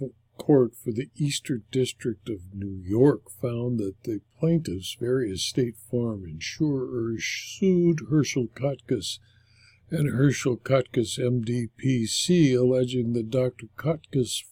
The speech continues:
defrauded State Farm by submitting hundreds of fraudulent bills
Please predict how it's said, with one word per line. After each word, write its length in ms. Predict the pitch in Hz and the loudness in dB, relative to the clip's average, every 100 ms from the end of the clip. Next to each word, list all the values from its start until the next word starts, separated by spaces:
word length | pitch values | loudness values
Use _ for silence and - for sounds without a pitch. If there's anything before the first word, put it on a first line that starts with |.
| _ - | _ -2
defrauded 640 | 123 - 165 170 160 117 | -2 0 4 4 4 0
State 340 | - - 127 - | -4 0 -2 -2
Farm 420 | - 135 131 113 | -4 -2 -2 -2
by 180 | 117 117 | -4 -4
submitting 720 | - - - 135 123 139 123 - - | -6 -10 -4 -4 0 0 -2 -6 -8
hundreds 480 | 170 180 151 113 117 | -2 0 2 0 -4
of 140 | 120 - | -10 -12
fraudulent 760 | - 147 143 131 120 113 110 | -2 0 0 0 -2 -2 -4
bills 540 | 131 139 95 104 - | 0 2 0 -4 -8